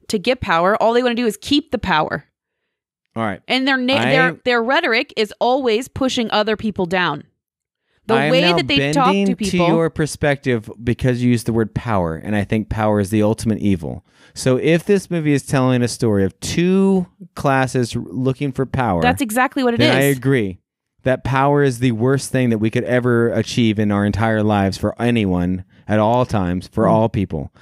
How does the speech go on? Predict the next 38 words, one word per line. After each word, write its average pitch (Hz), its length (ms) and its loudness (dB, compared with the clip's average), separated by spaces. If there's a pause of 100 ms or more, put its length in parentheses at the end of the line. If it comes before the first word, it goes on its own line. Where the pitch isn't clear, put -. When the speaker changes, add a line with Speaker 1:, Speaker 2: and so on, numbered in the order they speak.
(160)
Speaker 2:
Power 113 380 2
is 113 180 0
the 110 100 0
worst. 101 480 -2 (320)
Then 123 160 2
I 113 140 4
will 117 220 2
agree 107 520 2
if 98 160 -4
this 117 200 2
is 120 80 -4
a 127 80 0
movie 117 260 2
about 98 360 -2
power. 85 560 -8 (600)
I 123 200 4
just 135 400 -2
don't, 127 340 0
I 110 120 0
didn't 113 260 2
feel 131 320 2
that. 90 260 -6
I 101 160 0
felt 107 260 0
like 104 180 -2
this 107 180 0
is 110 120 0
a 107 60 2
movie 104 240 4
where 98 160 0
he's 98 120 0
trying 110 280 0
to 107 80 -2
talk 104 80 -2
about 95 240 -2
class 107 420 -2
and 98 140 -2
people, 92 540 0